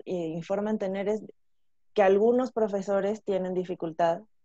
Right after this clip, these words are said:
para usar las plataformas. La pregunta era, ¿uno o dos profesores tienen dificultad para usar las plataformas?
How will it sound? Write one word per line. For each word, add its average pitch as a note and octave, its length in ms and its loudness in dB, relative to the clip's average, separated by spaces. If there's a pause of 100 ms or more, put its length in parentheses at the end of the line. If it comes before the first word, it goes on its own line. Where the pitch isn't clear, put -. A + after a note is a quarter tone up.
(240)
para F3 160 4
usar E3 200 0
las D#3+ 140 0
plataformas. - 680 -6
La D#3 120 0
pregunta F3 460 0
era, F#3 220 0
¿uno G#3+ 300 0
o G3 60 0
dos F#3 160 0
profesores F3+ 520 -4
tienen E3+ 240 -8
dificultad E3 500 -8
para D#3+ 140 -4
usar D#3+ 200 -8
las D#3 140 -10
plataformas? - 560 -10